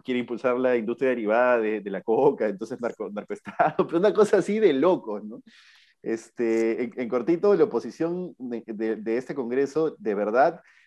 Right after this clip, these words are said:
es como un equipo de fútbol que está jugando contra otro que se expulsa a sus propios jugadores, ¿no? <laughs> O sea, si no gana este partido, realmente va, va a demostrar que el Congreso es lo peor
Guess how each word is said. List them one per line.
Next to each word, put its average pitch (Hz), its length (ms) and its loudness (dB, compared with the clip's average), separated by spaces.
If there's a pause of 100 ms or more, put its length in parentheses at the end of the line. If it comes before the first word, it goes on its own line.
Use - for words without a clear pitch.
es 139 120 -6
como 151 180 -4
un 160 100 0
equipo 151 240 -4
de 156 80 2
fútbol 156 260 0
que 143 60 -2
está 131 140 -4
jugando 143 340 0
contra 117 260 -2
otro 131 280 0
que 117 100 -6
se - 100 -10
expulsa 160 520 0
a 151 40 4
sus 123 140 -8
propios 139 260 -2
jugadores, 110 560 0
¿no? 107 120 -6
<laughs> 139 40 -2
O 175 60 -4
sea, 185 180 -2 (380)
si 139 200 -4
no 165 220 6
gana 190 460 6
este 135 200 -4
partido, 135 440 0
realmente 123 460 2
va, 135 140 4
va 117 140 0
a 123 40 4
demostrar 120 360 -2
que 131 80 -6
el 123 60 -6
Congreso 110 380 0
es 127 160 -6
lo 120 360 2
peor 127 540 4